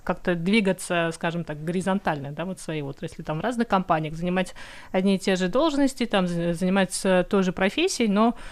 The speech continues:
возможно, где-то будут условия получше, где-то зарплата повыше. Ну,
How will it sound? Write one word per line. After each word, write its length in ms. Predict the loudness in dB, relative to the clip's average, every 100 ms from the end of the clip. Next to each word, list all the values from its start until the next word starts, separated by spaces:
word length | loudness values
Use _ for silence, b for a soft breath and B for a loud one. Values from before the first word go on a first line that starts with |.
| B B B B
возможно, 720 | -2 0 2 4 4 4 2
где-то 880 | 0 0 0 2 4 6 6 6 4 0
будут 320 | 0 0 -2
условия 380 | -4 -2 -2 -2
получше, 480 | 0 0 -2 -2 -2
где-то 280 | 0 -2
зарплата 440 | -2 -2 -2 -2 0
повыше. 600 | 0 2 2 0 0 0
Ну, 200 | 2 2